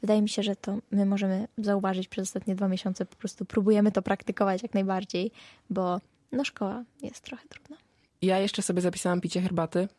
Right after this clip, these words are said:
Speaker 1: <laughs>
Speaker 2: Bardzo prozaiczne, ale naprawdę odkąd się uczymy w programie I B, odkąd mamy możliwość w ogóle picia herbaty podczas dnia, takiej cieplutkiej z kubka w szkole, to totalnie się moje życie zmieniło. Naprawdę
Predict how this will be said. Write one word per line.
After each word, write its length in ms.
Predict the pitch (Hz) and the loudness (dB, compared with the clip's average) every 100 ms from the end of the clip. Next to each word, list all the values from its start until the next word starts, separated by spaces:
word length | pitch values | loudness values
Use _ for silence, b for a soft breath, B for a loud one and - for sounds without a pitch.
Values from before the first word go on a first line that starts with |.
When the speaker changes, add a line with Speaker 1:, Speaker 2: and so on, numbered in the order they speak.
| _ | _
Speaker 1:
<laughs> 260 | 214 220 220 | -4 0 2
Speaker 2:
Bardzo 260 | 175 175 170 | 2 0 0
prozaiczne, 600 | 170 170 165 160 180 175 | 0 2 2 2 0 0
ale 220 | - 160 | 2 2
naprawdę 680 | 165 156 - 208 180 160 160 - | 2 2 2 2 4 4 4 2
odkąd 480 | 170 - 175 170 - - - - | -2 2 0 0 -4 -6 -8 -8
się 180 | - 165 | 0 0
uczymy 540 | 165 175 165 160 156 | 2 2 2 4 2
w 360 | 156 - 151 147 | 0 0 2 2
programie 480 | 147 151 151 156 156 | 0 0 2 2 0
I 40 | |
B, 100 | 160 143 170 - - | 0 -2 -4 -8 -12
odkąd 380 | - 151 147 - | -4 -4 -4 -4
mamy 200 | 151 151 | 0 2
możliwość 600 | 147 156 151 143 147 - - _ | 2 0 0 -2 -4 -10 -16 _
w 40 | |
ogóle 180 | 151 143 | 0 0
picia 280 | 190 175 175 | 0 0 0
herbaty 400 | 175 175 185 180 | 0 0 0 0
podczas 420 | 185 175 175 165 | -2 0 0 0
dnia, 220 | - 175 | 0 0
takiej 240 | 170 165 180 | 0 0 0
cieplutkiej 480 | 185 175 170 - 175 | 0 0 -2 -2 -2
z 60 | |
kubka 420 | - 175 - 165 226 B B B B B B - | -2 -4 -2 -2 -2 B B B B B B -14
w 60 | - | -10
szkole, 400 | - 160 160 175 | 2 4 4 2
to 640 | - 175 165 160 160 160 - - _ | 2 4 4 6 4 2 -2 -12 _
totalnie 520 | - 190 - 233 226 226 | 0 2 4 4 4 6
się 100 | 226 | 6
moje 180 | 208 | 6
życie 180 | 220 202 | 4 2
zmieniło. 380 | 180 160 151 151 | 4 4 4 4
Naprawdę 600 | 165 180 254 226 175 175 | 4 2 0 2 2 2